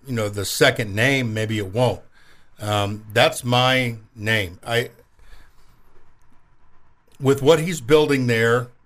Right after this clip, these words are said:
I think they have the ability to surge forward in a new Big Twelve,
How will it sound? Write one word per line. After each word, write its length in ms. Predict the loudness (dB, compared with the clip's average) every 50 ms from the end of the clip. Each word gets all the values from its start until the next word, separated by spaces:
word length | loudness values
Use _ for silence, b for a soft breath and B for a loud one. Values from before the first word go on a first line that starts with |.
| _ _ _
I 120 | -6 -6 -4
think 340 | -2 -2 -2 -2 -2 -4 -10 -18 _ _ _ _ _ _ _ _ _ _ _ -16
they 280 | -4 2 4 4 4
have 200 | 4 4 2 2
the 120 | 0 -2 -2
ability 720 | 0 0 2 2 2 2 0 0 -2 -2 -4 -6 -8 -12 _ _ _ _ _ _ _ _ _ _ _ _ _ _ _ _ _ _
to 720 | -4 -2 0 0 0 0 -2 -2 -4 -4 -4 -6 -8 -12 -16 _ _ _ _ _ -20 _ -20 -20 -20 -20 -20 -14 -8
surge 640 | -6 -4 -4 -2 0 2 2 2 2 2 -2 -4 -8
forward 600 | -12 -8 -6 -4 -2 -2 0 0 0 0 0 -2
in 140 | -4 -4 -4
a 60 | -4
new 200 | -2 -4 -4 -4
Big 220 | -4 -6 -8 -6 -6
Twelve, 500 | -4 -2 -2 -2 -4 -6 -10 -14 -18